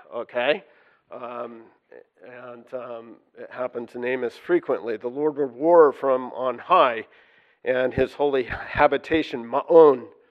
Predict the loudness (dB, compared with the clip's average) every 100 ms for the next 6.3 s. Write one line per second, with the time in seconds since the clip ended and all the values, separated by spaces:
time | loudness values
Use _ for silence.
0 | _ _ _ _ 0 2 2 2 0 0
1 | 0 0 -2 -6 -4 -2 6 8 10 8
2 | 6 0 0 0 0 -2 -2 -2 -4 -6
3 | -16 -8 -4 -4 -4 -8 -10 -8 2 4
4 | 4 2 _ _ _ -6 -6 -2 -2 -2
5 | -8 -14 -4 -4 -4 -4 -4 -4 -10 -10
6 | -8 -8